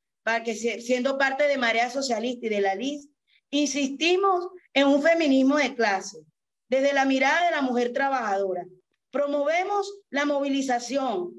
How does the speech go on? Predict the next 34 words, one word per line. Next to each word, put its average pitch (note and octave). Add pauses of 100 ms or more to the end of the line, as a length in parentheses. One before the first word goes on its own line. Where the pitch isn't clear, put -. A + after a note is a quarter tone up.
(120)
los C4+
espacios C#4+
de F4
participación C4+ (380)
y D4
también C#4+ (380)
nos C#4+
jugamos D4+
todas F4
por C#4+
un-, C#4
la B3+
construcción C4+
de D#4
un D#4
partido D#4 (120)
de C#4
la A#3+
clase A#3+
trabajadora. F3 (880)
Nuestro C#4+
eje D#4
de C#4
lucha C#4
hoy B3 (840)
y B3
que B3+
vamos C#4
a D#4+
llevar C4+
este B3+
ocho D4+
de B3+
marzo C#4+